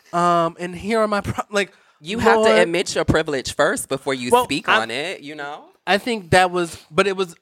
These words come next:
Speaker 1: something that I learned. You, you have to do that. Um, we love y'all.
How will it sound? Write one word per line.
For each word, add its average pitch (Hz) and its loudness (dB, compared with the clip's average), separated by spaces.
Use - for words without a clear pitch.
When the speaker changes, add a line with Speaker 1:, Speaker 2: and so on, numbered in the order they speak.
Speaker 1:
something 226 -6
that 165 -4
I 156 -4
learned. 151 -6
You, 165 -12
you 170 -6
have 165 -6
to 185 -12
do 226 -8
that. 113 -8
Um, 170 4
we 170 -6
love 196 0
y'all. 156 -4